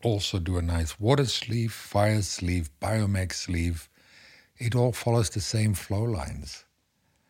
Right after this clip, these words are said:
Yeah, there are, there are lines that fit on the body that we learn.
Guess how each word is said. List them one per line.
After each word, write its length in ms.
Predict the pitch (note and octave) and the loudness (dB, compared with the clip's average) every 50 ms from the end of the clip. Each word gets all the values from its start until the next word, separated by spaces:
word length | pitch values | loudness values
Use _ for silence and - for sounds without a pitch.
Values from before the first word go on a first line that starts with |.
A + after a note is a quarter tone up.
| _ _ _ _ _ _ - | _ _ _ _ _ _ -8
Yeah, 220 | - F2+ D#2+ E2+ F2+ | -4 -2 -2 -2 0
there 160 | F2+ F#2+ F#2+ | 0 2 4
are, 360 | F#2+ G2+ G#2 G2+ F#2+ F2+ E2 - _ _ _ _ _ _ _ _ _ _ _ _ _ _ _ _ _ _ _ _ _ _ _ - - - | 6 6 8 8 6 6 4 0 _ _ _ _ _ _ _ _ _ _ _ _ _ _ _ _ _ _ _ _ _ _ _ -20 -16 -8
there 180 | - E2+ F2 F2+ | -2 2 4 6
are 180 | G2+ G#2 G#2+ G2+ | 8 8 8 8
lines 440 | G2 G2 G2+ G#2 G2 F2+ D#2+ D2+ | 6 6 6 6 4 4 2 0
that 160 | - F2+ F2 - | -4 -6 -8 -6
fit 280 | - - A2+ G2+ - | -2 0 0 0 2
on 120 | G2+ F2+ E2+ | 2 2 2
the 80 | E2+ | 2
body 300 | E2+ F#2+ G2+ G2 F#2+ F#2 | 2 2 2 4 4 2
that 180 | E2+ E2+ E2+ F2+ | 2 2 0 2
we 120 | F#2 F2+ | 2 4
learn. 460 | F2 F2 G2+ G#2+ G#2+ G2 E2 D2+ C#2 | 4 4 4 4 4 2 2 0 -4